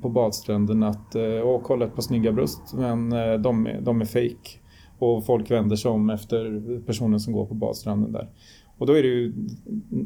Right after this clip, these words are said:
mer sällsynt att någon säger, "Ja, men där vill jag vara." Det är, och de kanske inte alltid är de roligaste patienterna heller, men det kan ju vara fint det också. Och det är ju väldigt viktigt, och med de tre grupperna, då vet jag väldigt mycket vad de är ute efter.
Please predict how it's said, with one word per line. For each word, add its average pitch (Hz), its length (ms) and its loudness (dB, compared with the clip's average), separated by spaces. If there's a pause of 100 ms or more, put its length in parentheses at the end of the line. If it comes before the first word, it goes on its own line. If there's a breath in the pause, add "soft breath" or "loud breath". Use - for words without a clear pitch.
(160)
mer 127 200 2
sällsynt 113 460 2
att 113 80 -2
någon 113 140 2
säger, 120 160 2
"Ja, - 40 4
men 151 120 2
där 180 240 4
vill 120 160 0
jag - 120 -2
vara." - 140 -6 (200)
Det 135 160 0
är, 123 280 -4 (640 loud breath)
och 127 60 4
de 139 120 4
kanske 147 220 2
inte 120 100 0
alltid 117 300 2
är 110 40 6
de 107 80 4
roligaste 113 360 2
patienterna 127 420 0
heller, 120 340 2
men 151 100 -2
det 165 80 0
kan 214 120 4
ju 208 60 6
vara 202 100 2
fint 196 200 0
det 175 80 4
också. 165 240 2
Och 156 140 4
det 165 60 4
är - 20 6
ju 165 80 2
väldigt 151 200 6
viktigt, 156 300 0
och 143 400 4
med 156 140 4
de 165 140 6
tre 120 200 2
grupperna, 123 440 0
då 131 80 0
vet 127 260 2
jag 107 60 4
väldigt 101 160 2
mycket 104 500 0 (520)
vad 120 300 4
de 117 120 2
är 120 40 2
ute 107 240 0
efter. - 300 -8